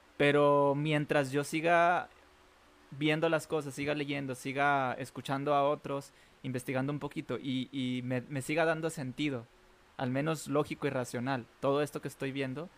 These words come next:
pues voy a seguir con, con mi misma postura". A lo mejor puede ir modificándose, pero la premisa de la no existencia de Dios va a seguir en pie.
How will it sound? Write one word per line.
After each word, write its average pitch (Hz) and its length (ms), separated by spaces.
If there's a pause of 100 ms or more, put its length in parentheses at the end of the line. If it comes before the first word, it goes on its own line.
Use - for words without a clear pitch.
(160)
pues 143 140
voy 139 140
a 147 60
seguir 135 360 (120)
con, 123 220
con 117 180
mi 117 120
misma 117 280
postura". 196 400
A 135 100
lo 135 80
mejor 165 420 (360)
puede 151 220
ir 156 120
modificándose, 151 880 (280)
pero 135 200
la 131 160
premisa 139 480
de 131 100
la 120 160
no 127 220
existencia 135 500
de 131 60
Dios 127 220
va 120 60
a - 20
seguir 120 260
en 110 120
pie. 135 180